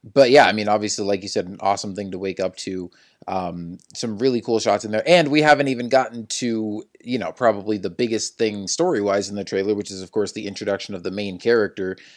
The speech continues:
um, played by Felicity Jones. Uh, her name is Jyn Erso, and, uh,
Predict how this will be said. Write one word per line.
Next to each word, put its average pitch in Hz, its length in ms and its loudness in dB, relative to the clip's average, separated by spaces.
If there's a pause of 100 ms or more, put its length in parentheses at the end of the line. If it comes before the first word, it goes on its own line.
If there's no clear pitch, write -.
(140)
um, 90 480 -6
played 104 200 2
by 95 160 2
Felicity 104 440 -2
Jones. 101 540 -4
Uh, 90 180 -2
her 98 100 -8
name 101 160 -6
is 85 100 -14
Jyn 107 380 -4
Erso, 95 640 -2
and, 90 380 -4
uh, 87 400 -2